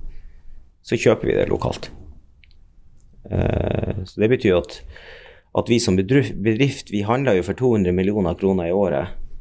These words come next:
hos lokale bedrifter her i, eh, i Vest-Finnmark. Eh, og, og det gjør jo at vi, vi blir et, eh, et, et miljø sammen som, som utvikler oss i lag.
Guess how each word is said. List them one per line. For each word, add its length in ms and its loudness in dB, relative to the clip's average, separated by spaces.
hos 240 2
lokale 360 2
bedrifter 440 0
her 240 0
i, 400 -2
eh, 420 -10
i 80 0
Vest-Finnmark. 640 0
Eh, 600 0
og, 260 0
og 80 -2
det 120 2
gjør 220 4
jo 80 0
at 100 -12
vi, 160 2
vi 140 4
blir 320 4
et, 320 -6
eh, 320 2
et, 300 -2
et 260 -6
miljø 460 2
sammen 340 0
som, 220 0
som 540 -2
utvikler 560 0
oss 300 0
i 20 0
lag. 400 0